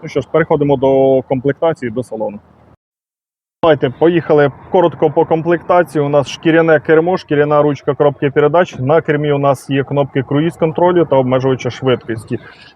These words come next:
Вмикаємо їх ось тут. Круїз-контроль або обмежувач. Далі у нас є регулювання керма по вил-, виліту та висоті.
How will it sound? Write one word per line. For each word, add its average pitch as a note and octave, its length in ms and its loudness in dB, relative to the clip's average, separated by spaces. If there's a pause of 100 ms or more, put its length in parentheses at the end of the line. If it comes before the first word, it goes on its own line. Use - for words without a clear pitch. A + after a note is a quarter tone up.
Вмикаємо B2+ 580 0
їх B2 220 -4
ось C#3 160 -2
тут. - 260 -2 (600)
Круїз-контроль C3 640 0
або B2+ 220 4
обмежувач. D3+ 600 0
Далі B2 420 0
у B2+ 80 0
нас C#3+ 300 -4
є C#3 260 0
регулювання C3 960 0
керма C3 380 0 (1160)
по C3+ 100 0
вил-, C#3 420 0
виліту C3+ 720 -2 (300)
та B2 160 0
висоті. C3+ 560 -4